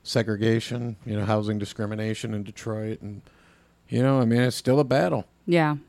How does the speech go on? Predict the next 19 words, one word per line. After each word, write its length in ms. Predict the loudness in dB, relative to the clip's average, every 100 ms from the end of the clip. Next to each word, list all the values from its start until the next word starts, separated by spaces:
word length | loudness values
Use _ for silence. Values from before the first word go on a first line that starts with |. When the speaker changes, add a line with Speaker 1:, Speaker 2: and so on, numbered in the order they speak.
| _ _ _
Speaker 1:
Still 340 | -20 -8 -2 0
a 40 |
battle 260 | 4 4 4
being 240 | 4 2
fought. 380 | 2 0 2 0 -2 -6
Maybe 80 | 4
Speaker 2:
Yeah. 140 | 6 8
Speaker 1:
not 140 | 6
necessarily 640 | 4 0 0 0 2 2
in 100 | 0
Detroit, 440 | -4 -4 -2 -2 -4 -2
but, 260 | -4 -2
uh, 240 | -2 -2 -2
you 160 | -4 -2
know, 240 | 0 2
in 220 | 2 0 2
Grosse 280 | 4 4
Pointe 520 | 2 0 2 4 2 -2
and 320 | -10 -10 -12